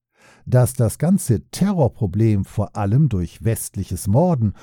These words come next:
und westliche Kriege entstanden sind. Ja, dass der Westen Al-Qaida seit Jahren mit Waffen beliefert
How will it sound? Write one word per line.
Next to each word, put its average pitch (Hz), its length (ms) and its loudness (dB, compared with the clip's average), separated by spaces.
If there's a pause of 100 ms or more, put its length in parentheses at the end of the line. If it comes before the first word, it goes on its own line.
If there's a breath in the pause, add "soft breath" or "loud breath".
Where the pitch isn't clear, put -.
(140 loud breath)
und 113 280 -2
westliche 95 460 -6
Kriege 123 360 -2
entstanden 85 540 -4
sind. - 360 -6 (240)
Ja, 104 340 0 (260 loud breath)
dass 107 240 -4
der 82 180 -4
Westen 131 380 0
Al-Qaida 131 680 0
seit 92 260 -6
Jahren 113 480 2
mit 104 240 -4
Waffen 139 360 0
beliefert 107 640 0